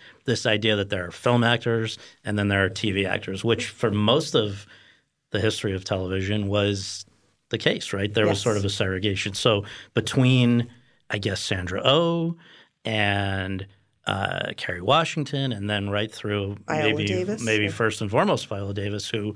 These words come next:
Speaker 1: um, I guess, did you find it easier to appeal to people who had made their name in film to come work in T V as time went by?
Speaker 2: It wasn't even my goal.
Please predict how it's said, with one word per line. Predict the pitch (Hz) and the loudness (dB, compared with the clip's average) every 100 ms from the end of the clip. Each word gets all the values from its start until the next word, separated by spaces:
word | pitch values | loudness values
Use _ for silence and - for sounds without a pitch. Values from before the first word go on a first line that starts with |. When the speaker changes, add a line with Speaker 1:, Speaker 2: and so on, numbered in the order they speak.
| - - - - | -10 -16 -16 -2
Speaker 1:
um, | 113 110 107 104 104 - | 4 4 4 2 -4 -4
I | - | -2
guess, | 113 151 - - - _ _ _ _ _ _ - - | 2 2 0 -8 -14 _ _ _ _ _ _ -20 -10
did | - 110 | -4 0
you | 127 | 0
find | 127 - 131 135 | 0 2 4 4
it | 127 127 - _ _ _ _ _ _ _ _ _ | 2 0 -8 _ _ _ _ _ _ _ _ _
easier | 131 135 123 120 113 | -2 0 2 4 4
to | 101 - - 113 107 104 104 - - _ _ _ | 2 -4 0 2 2 2 -2 -8 -20 _ _ _
appeal | - - - 139 135 | -10 -6 2 4 4
to | 127 117 | 2 -2
people | - 113 113 | -2 0 2
who | 110 | 4
had | 101 | 4
made | 107 110 | 4 4
their | 110 | 4
name | 104 104 104 | 4 2 2
in | 98 | 0
film | 98 120 107 | 0 2 2
to | 101 | 0
come | - 117 110 | -2 0 2
work | 104 110 107 | 4 4 2
in | 110 | -2
T | - 117 | 0 0
V | 107 110 110 | 2 2 2
as | 107 98 | 0 -2
time | - 113 107 | -2 0 0
went | 104 107 | -2 -4
by? | 98 131 - _ _ _ _ _ _ - | -4 -6 -8 _ _ _ _ _ _ 2
Speaker 2:
It | 226 | 4
wasn't | 240 247 294 | 4 2 2
even | 254 208 | 2 2
my | 185 | 2
goal. | 165 180 90 190 | 2 2 0 -4